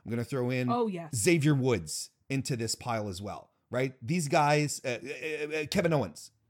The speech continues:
Speaker 1: these
Speaker 2: Oh,
Speaker 1: guys
Speaker 2: Kevin, yes.
Speaker 1: cut their promos. They're, you know, probably the writers come and give them the bullet points, and they're like, "Yeah, okay, whatever." And then they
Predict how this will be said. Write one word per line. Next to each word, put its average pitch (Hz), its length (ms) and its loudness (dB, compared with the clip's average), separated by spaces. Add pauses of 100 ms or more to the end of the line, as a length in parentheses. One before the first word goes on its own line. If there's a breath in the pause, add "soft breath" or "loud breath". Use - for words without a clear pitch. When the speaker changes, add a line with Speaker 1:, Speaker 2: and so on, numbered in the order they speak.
(180)
Speaker 1:
these 151 200 -2
Speaker 2:
Oh, - 20 0
Speaker 1:
guys 156 260 4
Speaker 2:
Kevin, 165 280 -10 (100)
yes. 160 420 -14 (160)
Speaker 1:
cut 233 240 0
their 214 100 0
promos. 180 760 4 (100)
They're, 147 340 0 (200)
you 233 100 2
know, 190 140 4
probably 254 380 2
the 180 100 0
writers 156 320 2
come 160 180 0
and 147 100 0
give 131 140 -2
them 135 140 -2
the 117 60 -2
bullet 113 260 -4
points, 117 200 -8
and 104 80 -12
they're 92 60 -12
like, 87 180 -12
"Yeah, 80 100 -18
okay, 67 280 -18
whatever." 90 400 -14
And 92 160 -8
then 98 140 -2
they 101 260 0